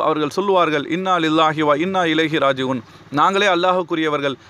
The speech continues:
அவனிடமே திரும்பி செல்பவர்கள் என்று அவர்கள் சொல்லுவார்கள் என்று அல்லாஹ் சொல்லி காட்டுகிறான். இப்படிதான் ஒரு இழப்பை சந்திக்கக்கூடிய நேரத்துல ஒரு முஸ்லிம் எடுக்க வேண்டும் என்று இறைவன் எங்களுக்கு பாடம் எடுக்கிறான்.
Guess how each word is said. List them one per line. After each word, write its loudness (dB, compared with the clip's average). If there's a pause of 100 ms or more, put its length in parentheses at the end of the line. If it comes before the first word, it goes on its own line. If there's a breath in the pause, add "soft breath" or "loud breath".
(120)
அவனிடமே 2
திரும்பி -2
செல்பவர்கள் 2
என்று 2
அவர்கள் 2
சொல்லுவார்கள் 2
என்று 0
அல்லாஹ் 2
சொல்லி -2
காட்டுகிறான். 0 (260 loud breath)
இப்படிதான் 0
ஒரு 0 (140)
இழப்பை 0
சந்திக்கக்கூடிய -2
நேரத்துல 0 (280 loud breath)
ஒரு -4
முஸ்லிம் -2
எடுக்க 0
வேண்டும் 0
என்று 2
இறைவன் 2
எங்களுக்கு 0
பாடம் 0
எடுக்கிறான். -4